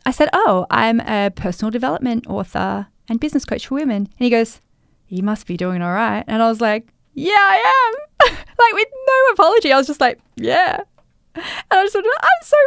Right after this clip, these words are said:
rich." No, but it just is that feeling of just going, "Yeah." And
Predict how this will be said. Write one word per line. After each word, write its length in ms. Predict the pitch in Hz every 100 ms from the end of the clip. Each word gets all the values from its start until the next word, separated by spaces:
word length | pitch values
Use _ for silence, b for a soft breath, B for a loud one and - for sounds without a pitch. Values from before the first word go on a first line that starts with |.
| 587
rich." 420 | 571 - - - -
No, 120 | 269
but 160 | 247 -
it 100 | -
just 220 | 415 - -
is 200 | - 302
that 180 | - -
feeling 340 | - 269 294 240
of 80 |
just 160 | 220 -
going, 460 | 208 196 190 185 185 _
"Yeah." 480 | 247 277 339 208 196 _ _ _ _ _ _ _ _ _ _ -
And 720 | 254 247 247 240 240 233 233